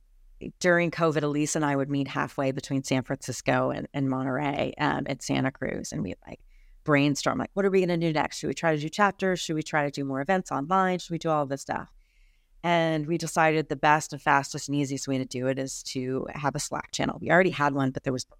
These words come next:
barely anybody on it. And so we just shifted everybody who was a part of our, our meetups to be like, "Hey, since we can't meet up in person, why don't we meet up on Slack?"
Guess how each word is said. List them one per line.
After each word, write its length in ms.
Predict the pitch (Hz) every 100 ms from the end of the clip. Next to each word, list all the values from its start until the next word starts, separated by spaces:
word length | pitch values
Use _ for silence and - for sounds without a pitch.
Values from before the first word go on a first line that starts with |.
| -
barely 340 | 131 131 131
anybody 340 | 131 131 131
on 180 | 139 131
it. 160 | 139 - _ _ _ -
And 120 | 151
so 140 | 170
we 140 | 151 156
just 380 | 143 143 - -
shifted 480 | - 165 - 139
everybody 480 | 143 139 143 139 139
who 140 | 135 135
was 120 | 127
a 40 |
part 280 | 135 135 131
of 120 | 131
our, 380 | 127 120 120 120 - _ - - _ _
our 80 | 139
meetups 380 | 143 233 - -
to 60 |
be 80 | 147
like, 140 | 135 135
"Hey, 300 | 170 185 131
since 240 | - -
we 60 | 139
can't 200 | 160 165
meet 120 | 156
up 120 | -
in 60 | 135
person, 420 | 170 160 156 139
why 160 | 131
don't 120 | 139 156
we 100 | 143
meet 160 | 131
up 120 | 131
on 100 | 135
Slack?" 400 | 135 233 - -